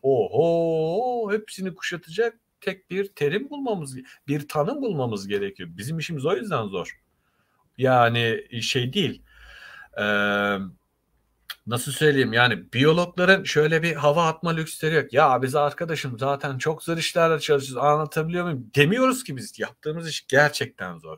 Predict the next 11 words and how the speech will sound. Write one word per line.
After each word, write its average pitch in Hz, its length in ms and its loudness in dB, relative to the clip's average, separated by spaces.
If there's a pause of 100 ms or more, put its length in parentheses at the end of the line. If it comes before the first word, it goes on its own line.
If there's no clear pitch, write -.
Biyologların 131 680 -6
işi - 200 -12
gerçekten 101 640 -6
zor. 87 240 -12
Canlıyla 110 460 -8
çalışıyorlar. 190 800 -4 (800)
İki 104 240 -4
milyon 147 380 0
canlı 123 340 -4
türü 180 260 -6
var. 180 360 -2